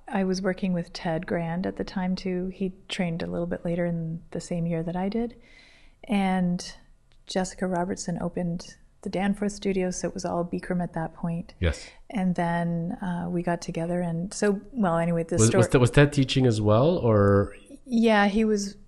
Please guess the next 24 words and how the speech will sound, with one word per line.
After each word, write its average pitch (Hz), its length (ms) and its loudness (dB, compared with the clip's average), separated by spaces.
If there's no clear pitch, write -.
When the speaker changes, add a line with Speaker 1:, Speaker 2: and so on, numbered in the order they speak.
Speaker 1:
traveling 190 680 0
around 170 360 0
th-, - 120 -14
for - 280 -10
diff-, 170 280 -4
from 170 160 0
different 165 300 -4
studios, 175 580 -6
like, 170 180 -4
one 170 360 -2
studio 170 300 -4
to 175 180 -6
another, 208 320 2
and 185 160 0
spending 170 320 -4
sort - 180 -8
of 185 80 -8
part-time 170 420 -8
in 170 60 -6
different 190 280 -12
places. 214 480 -12
And 180 800 0
Bikram 208 560 2
was 175 640 0